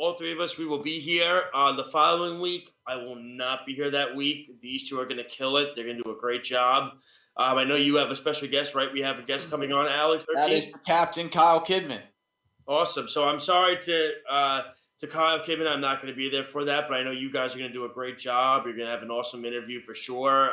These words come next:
Speaker 1: Um, I will do everything I can to check it out. Like I said, everybody have a safe, speedy, to you as well, man. I'm gonna, I'll see you tomorrow,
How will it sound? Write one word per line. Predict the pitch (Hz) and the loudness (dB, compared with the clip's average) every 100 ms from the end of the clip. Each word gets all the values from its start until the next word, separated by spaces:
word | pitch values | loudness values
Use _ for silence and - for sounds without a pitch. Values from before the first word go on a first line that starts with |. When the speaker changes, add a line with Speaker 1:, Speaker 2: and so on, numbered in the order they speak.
| 95 | 0
Speaker 1:
Um, | 110 110 107 110 | -2 0 0 -4
I | |
will | 113 | -6
do | 123 | -4
everything | 123 131 | -2 0
I | 123 | 0
can | 123 123 | 0 -2
to | 117 | -4
check | 123 113 | -8 -6
it | 117 | -2
out. | 147 160 160 - _ _ | 2 2 0 -10 _ _
Like | 190 202 | -2 0
I | |
said, | 220 247 220 147 - | 2 2 2 -2 -6
everybody | 160 190 220 247 233 - _ _ _ _ | -4 0 2 2 -2 -8 _ _ _ _
have | 175 175 | -4 -2
a | 165 | -2
safe, | - 180 202 233 233 - _ | 0 2 4 2 -2 -16 _
speedy, | - - 220 233 214 139 101 _ _ - | -12 0 2 4 2 0 -6 _ _ -12
to | 165 | -8
you | 175 196 | -4 -4
as | 165 | -2
well, | 190 190 | 2 2
man. | 196 185 | 2 0
I'm | 151 | 0
gonna, | 151 143 151 | -2 -4 -4
I'll | 143 | -4
see | - | -4
you | 175 | -2
tomorrow, | 170 160 156 165 175 | 0 2 4 4 4